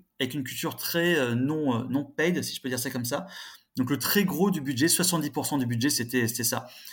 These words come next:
Après, t'avais, bah, pour des cas clients, pour un peu des, des outils, enfin, t'avais les outils, hein, Spot, ça coûte, ça coûte cher. Donc, les salons, c'était soixante-dix, soixante-quinze pour cent des, des budgets.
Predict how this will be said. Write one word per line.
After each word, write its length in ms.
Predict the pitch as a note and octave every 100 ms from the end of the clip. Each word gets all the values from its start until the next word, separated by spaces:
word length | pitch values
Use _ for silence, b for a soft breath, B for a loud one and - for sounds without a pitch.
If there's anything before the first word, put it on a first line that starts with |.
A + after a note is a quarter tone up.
| B _
Après, 300 | A2+ - D3
t'avais, 240 | C3+ A2 B2+
bah, 180 | A2
pour 160 | - A#2+
des 80 | A#2
cas 120 | A#2+
clients, 460 | A#2+ C#3+ B2+ B2+ B2+
pour 180 | -
un 60 | G#2+ -
peu 60 |
des, 260 | A2+ G#2+ G#2
des 200 | A2 G#2
outils, 480 | A#2+ - A#2+ A#2+ B2
enfin, 160 | G#2+ G#2+
t'avais 140 | A2
les 140 | A2+ A2+
outils, 220 | A#2 C3
hein, 140 | G#2+ -
Spot, 260 | - A2+
ça 80 | -
coûte, 240 | - -
ça 120 | - -
coûte 120 | -
cher. 200 | - - b b b -
Donc, 240 | A#2+ B2 -
les 260 | - A#2+ D3
salons, 340 | - D3+ D#3+
c'était 220 | - B2+
soixante-dix, 680 | A#2+ C3 C3+ B2+ A#2 A#2+ -
soixante-quinze 380 | A2+ A2+ A2+ A2+
pour 140 | A2+
cent 120 | -
des, 220 | G#2 G#2 F#2+
des 120 | F#2+
budgets. 220 | - -